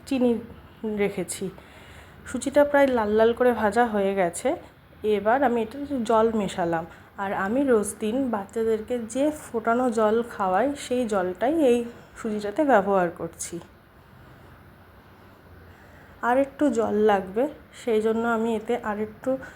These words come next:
গরম জল অ্যাড করে দিলাম। আমি সকালবেলা কোনো কোনো দিন ছেলে মেয়েকে সুজিও খাওয়াই,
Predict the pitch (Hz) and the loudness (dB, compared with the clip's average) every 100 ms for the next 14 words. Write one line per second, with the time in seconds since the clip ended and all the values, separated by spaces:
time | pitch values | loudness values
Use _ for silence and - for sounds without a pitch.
0 | - 208 202 196 214 208 214 262 - 202 | -8 0 2 2 0 2 2 2 0 -4
1 | 202 - 190 185 180 175 240 277 - - | -6 -6 -4 -2 0 0 -2 -4 -12 -20
2 | - 233 277 277 214 220 233 240 247 254 | -12 -6 -6 -4 -4 -2 0 2 4 4
3 | 262 262 - - - 220 226 226 226 233 | 2 -4 -20 -20 -20 -10 -6 -4 -2 -2
4 | 240 254 254 240 220 214 220 214 247 - | 0 0 0 -2 -2 -2 -2 -4 -6 -6
5 | 208 180 214 254 262 240 233 | -8 -4 0 0 0 -2 0